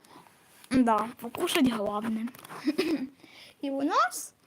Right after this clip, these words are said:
і з нами є отака стресоуточка. Вона буде отут збоку. Ой, щось Мурка не видно. Де Мурко?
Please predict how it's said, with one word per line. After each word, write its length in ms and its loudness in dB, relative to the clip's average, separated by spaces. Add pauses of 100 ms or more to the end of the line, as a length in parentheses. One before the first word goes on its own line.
(100)
і 160 0
з 40 2
нами 260 8
є 180 4
отака 240 -2
стресоуточка. 840 -4
Вона 200 6
буде 280 4 (180)
отут 280 -4 (720)
збоку. 340 -2 (2750)
Ой, 280 6 (500)
щось 160 0
Мурка 320 4
не 120 0
видно. 420 -4 (260)
Де 140 -4
Мурко? 360 -8